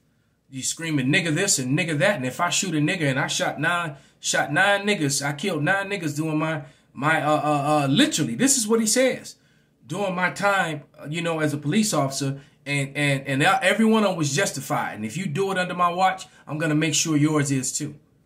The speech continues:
So we keep telling you, man, that, that these people are hate. Hey, a, a guy just got shot a couple days ago in the back nine times, unarmed.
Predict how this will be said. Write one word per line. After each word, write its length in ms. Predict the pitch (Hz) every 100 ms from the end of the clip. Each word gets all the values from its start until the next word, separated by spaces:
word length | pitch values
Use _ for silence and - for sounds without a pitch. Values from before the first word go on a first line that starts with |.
| _ _ _ _ _ _
So 200 | - 185 156
we 180 | 208
keep 260 | 214 202 147
telling 300 | 196 214 202
you, 160 | 147 131
man, 320 | 127 147 151
that, 180 | 131 -
that 220 | 139 117
these 240 | 151 175
people 400 | - 180 143 156
are 220 | - 131
hate. 320 | 127 175 151 - _ -
Hey, 220 | 156 147
a, 60 |
a 360 | 139 147 - 143
guy 260 | 147 190 208
just 200 | 175 165
got 160 | 180
shot 240 | - 196 151
a 40 |
couple 260 | 185 180 160
days 260 | 202 208
ago 240 | 151 151 143
in 60 |
the 60 | 139
back 280 | 139 190 139
nine 300 | 165 180 160
times, 500 | 190 156 143 - - _ _ _ 165
unarmed. 520 | 180 214 165 95